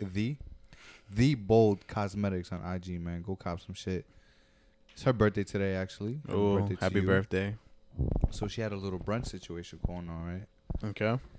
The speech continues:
Speaker 1: And my man Trotter was there, you know what I'm saying?
Speaker 2: Okay.
Speaker 1: Fit was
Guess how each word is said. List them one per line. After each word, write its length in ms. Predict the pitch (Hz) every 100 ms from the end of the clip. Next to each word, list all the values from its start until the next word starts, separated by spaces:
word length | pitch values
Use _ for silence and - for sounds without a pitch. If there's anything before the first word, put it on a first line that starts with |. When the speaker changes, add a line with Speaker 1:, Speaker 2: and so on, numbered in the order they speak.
| - - -
Speaker 1:
And 80 | 95
my 60 |
man 220 | 90 87 -
Trotter 340 | - 80 90
was 180 | 73 120
there, 180 | - 82
you 60 | 85
know 60 |
what 40 | 90
I'm 60 | -
saying? 340 | 101 104 117 -
Speaker 2:
Okay. 360 | 101 - 107 143 - - - - - - - _ - _ -
Speaker 1:
Fit 420 | - - 151 110
was 220 | 95 -